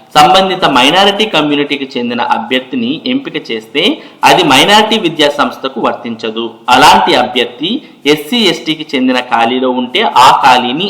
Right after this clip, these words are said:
ఆ తర్వాత దశకు తీసుకువెళ్ళాలి. సబ్జెక్ట్ అవసరాలకు అనుగుణంగా అన్ఎయిడెడ్ పోస్టుకు సిబ్బందిని నియమించుకునే స్వేచ్ఛ మైనారిటీ విద్యా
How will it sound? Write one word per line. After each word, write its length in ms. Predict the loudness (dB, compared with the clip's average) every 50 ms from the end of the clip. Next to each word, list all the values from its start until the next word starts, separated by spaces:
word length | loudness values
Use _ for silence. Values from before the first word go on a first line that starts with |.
| 0
ఆ 120 | 2 4 4 4 4 2
తర్వాత 320 | 0 2 2 2 2 2 0 -2 -2
దశకు 240 | -4 -4 -6 -8 -14
తీసుకువెళ్ళాలి. 840 | -12 -12 -12 -12 -12 -14 -14 -12 -6 0 0 2 2 2 0 -4 -6 -10 -18 -20 -20 -20 _ _ 2
సబ్జెక్ట్ 420 | 2 2 4 4 2 2 0 0 0 2 2
అవసరాలకు 560 | 2 2 2 2 4 4 4 2 2 -2 -4
అనుగుణంగా 680 | -4 -2 -4 -4 -4 -2 -2 0 0 0 0 2 2 2 2 2 0 -4 -6 -4 0
అన్ఎయిడెడ్ 500 | 2 2 4 4 4 4 4 4 2 2 0 -2
పోస్టుకు 380 | -2 -2 -2 -4 -6 -8 -8 -6 -6 -6
సిబ్బందిని 580 | -8 -4 -2 0 0 2 2 0 0 0 -2 -2
నియమించుకునే 600 | 0 0 0 0 0 -2 -6 -8 -8 -6 -6 -6
స్వేచ్ఛ 440 | -6 -8 -6 -4 -4 -4 -4 -2 0 2 2 2 2 2
మైనారిటీ 480 | 2 2 2 2 2 0 0 -2 -4 -4
విద్యా 320 | -4 -4 -6 -6 -6 -8